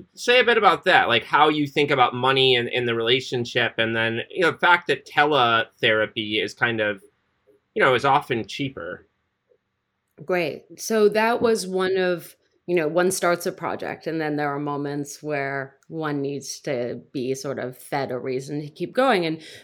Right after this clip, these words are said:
Speaker 2: for me, one of the sort of underlying political concerns of the book, uh, was that again and again, as I was doing the archival research, teletherapy is almost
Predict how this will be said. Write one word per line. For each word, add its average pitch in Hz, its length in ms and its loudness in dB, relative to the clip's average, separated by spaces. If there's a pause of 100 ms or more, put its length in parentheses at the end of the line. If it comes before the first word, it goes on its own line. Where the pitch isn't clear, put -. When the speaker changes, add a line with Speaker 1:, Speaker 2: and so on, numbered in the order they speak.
Speaker 2:
for 208 120 4
me, 214 220 4
one 185 540 0
of 175 240 0
the 151 560 0
sort 165 180 -4
of 160 100 2
underlying 165 480 2
political 175 440 -2
concerns 151 500 -6
of 139 140 -8
the 151 80 -2
book, 151 520 -2 (480)
uh, 175 320 0
was 165 320 2
that 165 380 2
again 190 420 4
and 170 140 0
again, 165 340 0
as 139 140 -6
I 147 80 -2
was 151 120 -4
doing 170 200 -2
the 160 80 -2
archival 151 520 -4
research, 147 640 -4 (260)
teletherapy 196 680 0
is 147 100 -4 (100)
almost 180 400 -2